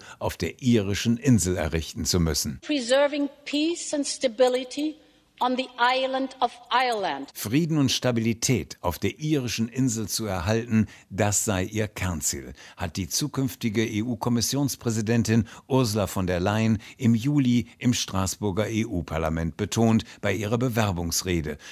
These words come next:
Speaker 1: Doch eine harte E-U-Außengrenze mit Grenzfällen und Zollkontrollen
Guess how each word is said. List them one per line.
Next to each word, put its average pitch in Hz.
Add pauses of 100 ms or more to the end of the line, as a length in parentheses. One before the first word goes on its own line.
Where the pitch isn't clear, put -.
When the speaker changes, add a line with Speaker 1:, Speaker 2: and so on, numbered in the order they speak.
Speaker 1:
Doch -
eine 120
harte 151
E-U-Außengrenze 123
mit 82
Grenzfällen 98
und 82
Zollkontrollen 110